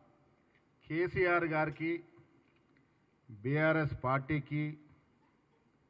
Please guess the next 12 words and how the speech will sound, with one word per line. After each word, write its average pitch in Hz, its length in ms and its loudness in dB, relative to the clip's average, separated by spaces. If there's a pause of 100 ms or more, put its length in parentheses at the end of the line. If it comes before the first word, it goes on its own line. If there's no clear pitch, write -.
(880)
ఛాలెంజ్ 147 440 0
విసురుతా 143 460 0
ఉన్నాను. 131 420 2 (2250)
సమయం 175 420 4 (120)
మీదే, 165 340 4 (520)
వేదిక 156 460 4
మీదే. 143 400 2 (3000)
మీరు 123 180 -4
ఎప్పుడంటే 165 720 0 (220)
అప్పుడు 143 280 -2 (160)
చర్చకు 139 520 0
సిద్ధం. 131 260 0